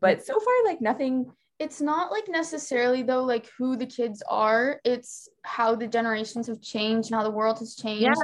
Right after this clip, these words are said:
Speaker 3: that's what I'm
Speaker 2: That
Speaker 3: saying.
Speaker 2: the
Speaker 3: Mm-hmm.
Speaker 2: sight and the way that we all see each other is not the same. So something like that happening to me or to someone else, I feel like as a person, I would stand up,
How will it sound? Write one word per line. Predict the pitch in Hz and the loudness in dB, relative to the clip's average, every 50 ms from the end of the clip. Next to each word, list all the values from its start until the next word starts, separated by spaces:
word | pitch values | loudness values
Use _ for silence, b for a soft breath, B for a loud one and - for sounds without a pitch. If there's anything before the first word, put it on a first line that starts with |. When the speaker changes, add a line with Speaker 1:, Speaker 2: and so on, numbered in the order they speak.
| - - - - | -2 -6 -8 -6
Speaker 3:
that's | 196 202 - | -6 -2 0
what | 226 226 | 4 6
I'm | 220 | 6
Speaker 2:
That | 220 | 6
Speaker 3:
saying. | 220 226 214 190 - - _ _ _ _ _ - | 6 2 -2 -6 -8 -14 _ _ _ _ _ -10
Speaker 2:
the | 185 190 240 | -2 2 2
Speaker 3:
Mm-hmm. | 247 208 - - - 233 | 2 2 0 0 4 6
Speaker 2:
sight | 226 226 240 262 277 302 294 - - - - _ - | 8 8 8 6 4 2 0 -4 -8 -18 -20 _ 4
and | 247 240 233 233 233 233 | 4 6 6 6 4 4
the | 226 226 | 4 6
way | 226 233 226 233 240 | 6 6 6 6 6
that | 240 247 240 | 4 4 4
we | 240 226 | 6 6
all | 220 226 226 | 6 6 4
see | - - - 233 226 | 2 -4 -10 -10 -10
each | 226 220 - - | -10 -8 -2 2
other | 262 262 254 269 285 302 311 302 - - | 4 4 6 6 6 6 4 2 0 0
is | 247 247 220 220 | -2 -2 0 -2
not | 220 226 226 226 220 220 220 220 | -2 0 0 2 2 2 0 0
the | 226 233 | -4 -10
same. | - - - 214 208 208 214 233 269 311 330 B B B B | -8 -6 -6 -6 -4 -4 -2 -2 -2 -2 -4 B B B B
So | - 233 220 220 214 226 - - - | 4 6 6 8 6 4 0 -4 -10
something | 240 - - 277 277 285 302 339 | -6 -2 2 2 2 2 2 2
like | 359 359 349 277 | 2 2 2 4
that | 269 269 269 262 | 4 4 4 2
happening | - - 240 226 233 233 247 269 285 311 349 392 392 392 - _ _ _ _ _ _ _ _ _ _ _ B B B B B B | 0 -4 -6 -6 -6 -6 -6 -6 -4 -4 -4 -6 -6 -8 -10 _ _ _ _ _ _ _ _ _ _ _ B B B B B B
to | - 294 302 | 2 2 4
me | 302 311 311 311 311 - - | 4 2 2 0 0 2 2
or | 240 226 220 220 | 4 4 2 2
to | 220 - 240 | 0 -6 -12
someone | - - 285 285 285 262 | -8 -4 -2 -2 0 0
else, | 247 240 240 233 240 | 0 0 -2 -2 -4
I | - 226 226 | -4 -6 -6
feel | - 247 226 226 | -4 -4 -2 0
like | 226 220 220 - _ _ _ _ _ | 0 0 -2 -6 _ _ _ _ _
as | - 240 254 254 | 0 0 0 0
a | 262 | 0
person, | 269 285 262 262 262 262 240 | -2 -2 -2 -2 -2 -2 -2
I | 226 | -2
would | 220 220 | -4 -6
stand | - - 247 233 226 226 226 | -8 -6 -4 -4 -2 0 0
up, | 226 226 233 233 | 0 0 0 -2